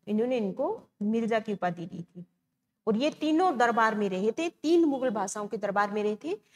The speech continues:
और उन्होंने एक काम किया था, उस समय मराठे थे, वो बहुत शक्तिशाली हो गए थे, तो उस समय मराठा सरदार था प्रमुख,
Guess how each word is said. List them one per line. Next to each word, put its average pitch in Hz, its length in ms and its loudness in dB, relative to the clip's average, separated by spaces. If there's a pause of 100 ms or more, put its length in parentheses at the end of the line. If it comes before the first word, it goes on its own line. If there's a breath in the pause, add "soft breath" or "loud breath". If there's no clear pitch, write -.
(140 soft breath)
और 240 100 6
उन्होंने 302 380 4
एक 320 360 -2
काम 262 220 0
किया 202 200 -2
था, 311 200 -8 (760)
उस 302 120 0
समय 330 240 4
मराठे 277 540 2
थे, 320 160 -6 (300)
वो 254 180 4
बहुत 214 280 0
शक्तिशाली 269 500 -2
हो 254 100 4
गए 247 160 -2
थे, 349 180 -8 (420)
तो 262 380 2
उस - 300 -6
समय 302 200 0
मराठा 269 380 0
सरदार 220 420 0
था 285 200 -10 (840)
प्रमुख, 269 320 0